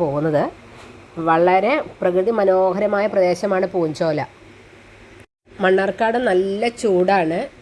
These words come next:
എൽ-, വെള്ളമൊക്കെ എല്ലായിടത്തും വറ്റി തുടങ്ങി. അപ്പം ചൂട് സമയത്ത് നമുക്ക് റെസ്റ്റ് എടുക്കാൻ പറ്റിയൊരു സ്ഥലമാണ് കേട്ടോ പൂഞ്ചോല.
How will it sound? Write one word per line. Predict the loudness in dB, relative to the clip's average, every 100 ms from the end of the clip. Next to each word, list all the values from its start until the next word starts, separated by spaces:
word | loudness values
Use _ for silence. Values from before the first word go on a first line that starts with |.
| -20 -20 -6
എൽ-, | -4 -2
വെള്ളമൊക്കെ | 0 0 0 0 -2 -2 -2
എല്ലായിടത്തും | -2 0 0 -2 -4 -4 -4
വറ്റി | -4 -4
തുടങ്ങി. | -4 -2 -2 -2 -4 -14 -20 -20 -20
അപ്പം | -12 -8 -8 -10 -20 -20 -2
ചൂട് | 2 2 0 0
സമയത്ത് | 2 4 2 0 -2
നമുക്ക് | -2 -2 -4
റെസ്റ്റ് | -6 -6
എടുക്കാൻ | -8 -6 -4
പറ്റിയൊരു | -6 -6 2 2 4
സ്ഥലമാണ് | 2 2 2 0
കേട്ടോ | -2 -4
പൂഞ്ചോല. | -2 0 0 0